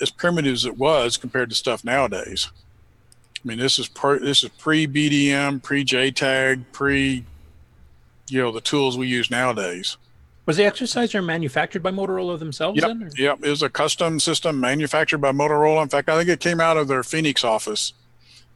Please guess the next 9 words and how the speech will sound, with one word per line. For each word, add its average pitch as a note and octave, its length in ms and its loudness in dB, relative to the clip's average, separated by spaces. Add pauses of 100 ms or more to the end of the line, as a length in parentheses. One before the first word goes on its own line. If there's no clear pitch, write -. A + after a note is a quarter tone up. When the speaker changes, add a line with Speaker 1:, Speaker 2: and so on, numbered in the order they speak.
Speaker 1:
their C3+ 100 -2
Motorola C3+ 440 4
Systems B2+ 460 -2
division, A#2 540 -4 (920)
which B2+ 240 -4
was B2 140 -2
located B2+ 420 0
in A2 120 -6
Phoenix. A#2+ 560 -2